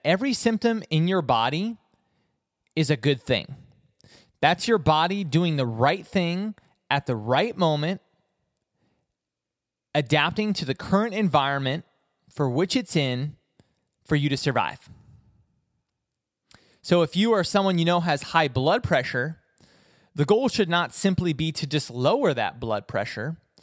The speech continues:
but to find and correct the cause of that elevated blood pressure, to allow your body to better adapt and regulate that on its own. The worst thing that can happen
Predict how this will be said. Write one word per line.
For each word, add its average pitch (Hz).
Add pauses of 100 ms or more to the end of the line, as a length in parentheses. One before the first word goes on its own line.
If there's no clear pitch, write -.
(360)
but 156
to 156
find 190
and 180
correct 170
the 131
cause 165 (960)
of 147
that 123
elevated 123
blood 107
pressure, - (260)
to 165
allow 156
your 160
body 127
to 123
better 147
adapt 95 (580)
and 143
regulate 160
that 107
on 180
its 151
own. 156 (1600)
The 131
worst 185
thing 180
that 123
can 123
happen 113